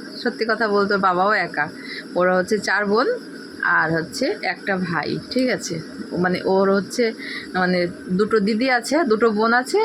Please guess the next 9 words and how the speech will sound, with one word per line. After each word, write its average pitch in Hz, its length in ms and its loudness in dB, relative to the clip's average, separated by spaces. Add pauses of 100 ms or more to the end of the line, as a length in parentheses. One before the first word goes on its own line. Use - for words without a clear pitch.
আর 185 280 4
ও, 190 100 4 (340)
মাঝখানে 202 440 0
ও, 151 100 4 (140)
ঠিক 277 140 0
আছে? 170 240 -2 (280)
দুই 202 240 6
বোনের 208 300 2
পরে 233 280 2